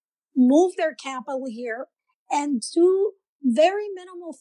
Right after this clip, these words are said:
things like giving ten thousand dollars, ten thousand dollars to non-governmental organizations, uh,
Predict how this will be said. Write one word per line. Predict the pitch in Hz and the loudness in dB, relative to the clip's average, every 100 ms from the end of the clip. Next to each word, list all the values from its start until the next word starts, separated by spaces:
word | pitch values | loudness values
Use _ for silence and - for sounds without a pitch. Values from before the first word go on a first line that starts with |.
| - | -12
things | 320 262 240 240 - 339 | -8 -6 -6 -8 -12 -6
like | 254 247 254 262 | -4 -4 -10 _
giving | - 320 359 359 - | -4 -4 -4 -10 -12
ten | 277 330 370 381 359 | -12 -8 -10 -10 -8
thousand | 320 330 320 330 311 | -8 -8 -10 -10 -8
dollars, | 269 262 247 226 240 - - _ | -8 -8 -8 -10 -10 -12 -16 _
ten | 285 339 - | -4 -4 -4
thousand | 330 330 330 302 | -8 -8 -10 -8
dollars | 262 233 226 220 - _ _ _ _ - | -8 -10 -12 -16 -18 _ _ _ _ -2
to | 294 285 277 285 - | 0 0 -2 -8 -10
non-governmental | 269 277 311 320 302 311 277 285 302 - | -4 -2 -2 -6 -6 -8 -12 -14 -16 -6
organizations, | 269 247 247 220 247 269 - 349 330 - _ _ _ _ _ _ _ - | -6 -6 -10 -8 -8 -8 -12 -18 -20 -20 _ _ _ _ _ _ _ -4
uh, | 277 | -4